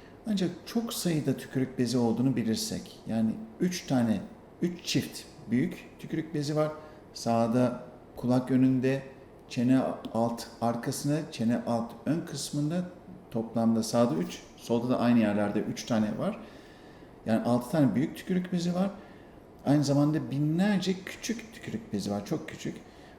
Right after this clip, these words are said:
O halde, e, genellikle bir tanesinin bir sorunu varsa hepsinde aynı anda sorun demek olmayabilir. E, ama bazen hepsini etkileyen hastalıklar var. İsimlerini vermeyeceğim çünkü çok, e,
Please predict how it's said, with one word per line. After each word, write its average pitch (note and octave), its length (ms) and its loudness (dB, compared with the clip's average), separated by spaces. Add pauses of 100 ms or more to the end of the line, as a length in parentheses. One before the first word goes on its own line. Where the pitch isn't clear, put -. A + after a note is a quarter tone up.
(100)
O C#3+ 120 2
halde, E3 420 2 (640)
e, C3+ 280 4
genellikle F#3 680 2 (300)
bir A3 220 0
tanesinin C3+ 800 2
bir A#2+ 80 0
sorunu C3 380 2
varsa D#3+ 300 0 (180)
hepsinde C3+ 640 2
aynı C#3+ 260 4
anda A2+ 160 4
sorun B2+ 340 0
demek B2 220 4 (120)
olmayabilir. C#3 760 2 (1160)
E, B2 480 2 (120)
ama C3 260 2
bazen F3 340 2 (120)
hepsini D3 300 0
etkileyen B2+ 320 2
hastalıklar A2 720 0
var. E3 260 -2 (340)
İsimlerini A#2+ 520 4
vermeyeceğim C3 540 4
çünkü G2+ 200 -6
çok, - 300 -6 (240)
e, G2+ 200 -2